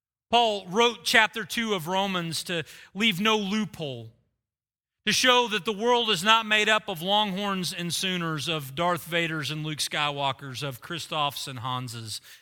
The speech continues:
that the world is made up of one category of people, humanity, and all are stained by sin. All fall short of the glory of God. All are under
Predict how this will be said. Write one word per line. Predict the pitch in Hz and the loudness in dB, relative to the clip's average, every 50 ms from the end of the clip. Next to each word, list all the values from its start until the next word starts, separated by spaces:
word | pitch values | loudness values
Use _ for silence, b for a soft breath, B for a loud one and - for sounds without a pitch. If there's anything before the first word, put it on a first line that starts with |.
| B B B | B B B
that | 165 156 | -8 -6
the | - 160 | -6 -6
world | 143 151 175 185 185 185 170 160 | -4 -2 -2 0 0 0 -2 -2
is | 156 123 131 | -4 -4 -4
made | 156 156 156 151 | -2 -2 0 0
up | 147 147 143 - | 0 0 -2 -4
of | 151 139 127 123 | -6 -10 -8 -6
one | 143 170 180 175 170 | -4 -2 -2 -2 -2
category | 147 - - 170 156 151 156 151 139 139 139 135 131 | -4 -2 2 2 2 2 0 -2 -8 -8 -8 -6 -8
of | 127 120 - | -8 -10 -10
people, | - 165 156 127 - 120 117 107 b b b b b | -10 -10 -10 -10 -10 -14 -16 -16 b b b b b
humanity, | - 147 143 147 151 147 143 135 123 117 117 120 123 | -8 -4 -2 -2 0 -2 -2 -4 -6 -6 -8 -8 -8
and | 135 139 143 - - | -8 -10 -10 -8 -6
all | 160 160 165 156 147 139 131 120 120 113 - b b b b b b b _ _ | -4 -2 0 0 0 -2 -2 -4 -8 -10 -12 b b b b b b b _ _
are | - 135 | -8 -8
stained | 131 - - - - 160 143 143 135 131 123 123 120 120 - _ | -6 -4 -4 -4 -4 -4 -4 -2 -2 -4 -6 -6 -10 -12 -14 _
by | - 101 117 | -10 -8 -6
sin. | 110 - - 131 117 107 107 104 101 98 - _ _ _ _ _ _ _ _ _ _ _ _ | -6 -6 -6 -6 -8 -10 -10 -10 -12 -14 -18 _ _ _ _ _ _ _ _ _ _ _ _
All | - 180 196 202 202 190 175 151 139 131 123 120 131 _ _ - | 0 2 4 4 4 4 2 0 -2 -4 -6 -10 -14 _ _ -8
fall | - 160 151 | -4 -4 -2
short | 139 - - 185 175 147 139 131 - _ - | -2 -2 -2 -2 -2 -4 -6 -8 -10 _ -18
of | 143 131 | -14 -12
the | 135 | -12
glory | 123 123 131 131 131 127 127 123 | -10 -10 -8 -8 -8 -8 -6 -8
of | 120 110 104 | -8 -10 -10
God. | 123 117 110 107 104 107 107 - _ - | -10 -10 -8 -6 -8 -8 -10 -10 _ -2
All | 156 165 165 156 147 139 131 127 113 - b b b b b b b b b _ | 0 0 2 2 0 -2 -2 -6 -8 -12 b b b b b b b b b _
are | - 143 135 127 123 120 131 _ _ | -6 -6 -4 -4 -4 -6 -8 _ _
under | - 165 165 160 147 123 120 117 113 | -6 -4 -4 -4 -4 -4 -6 -8 -8